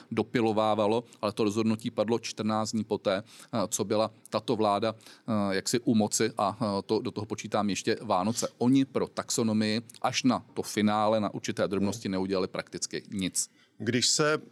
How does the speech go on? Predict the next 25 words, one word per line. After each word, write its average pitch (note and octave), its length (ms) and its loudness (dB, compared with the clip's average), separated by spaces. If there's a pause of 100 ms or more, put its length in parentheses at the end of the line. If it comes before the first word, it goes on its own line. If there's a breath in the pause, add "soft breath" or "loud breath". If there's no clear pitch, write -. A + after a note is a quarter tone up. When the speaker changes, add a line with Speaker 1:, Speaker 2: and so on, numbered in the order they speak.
Speaker 2:
vrátíme, G#2+ 640 0
a A2+ 80 2
řada A#2 220 0
vašich B2 280 0
kritiků A2+ 420 0
se B2 140 2
vrací A2+ 480 2
do A2 160 2
roku A2+ 320 0
dva G#2+ 160 0
tisíce G#2 340 -2
čtrnáct, F#2+ 520 0
kdy G2+ 460 0
Speaker 1:
Hmm. G#2 80 -4
Speaker 2:
běžel A2 340 0
tendr G2+ 440 0
na G#2 260 2
dostavbu G2+ 760 0
Temelína F2+ 640 -2
a - 160 -4
vláda A2 580 2 (760 loud breath)
ho C3 120 2
de C3+ 140 2
facto C#3 360 0
zastavila. G#2 580 2